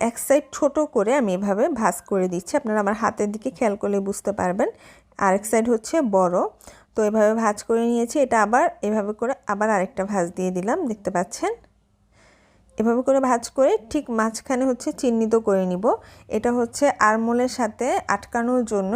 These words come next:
এখানে কেটে দিতে হবে, এই যে দেখতে পাচ্ছেন। তো কেটে দেওয়ার জন্য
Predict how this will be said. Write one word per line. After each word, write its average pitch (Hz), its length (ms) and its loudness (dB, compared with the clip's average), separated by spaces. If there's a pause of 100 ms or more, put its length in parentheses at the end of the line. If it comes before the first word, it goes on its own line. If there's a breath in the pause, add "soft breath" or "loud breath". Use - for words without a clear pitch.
(120)
এখানে 202 260 -4
কেটে 214 260 -2
দিতে 185 240 -4
হবে, 202 340 0
এই 285 120 -4
যে 190 60 -4
দেখতে 190 240 -10
পাচ্ছেন। 202 380 -6 (960 loud breath)
তো 254 100 -2
কেটে 262 300 2
দেওয়ার 294 300 6
জন্য 285 220 0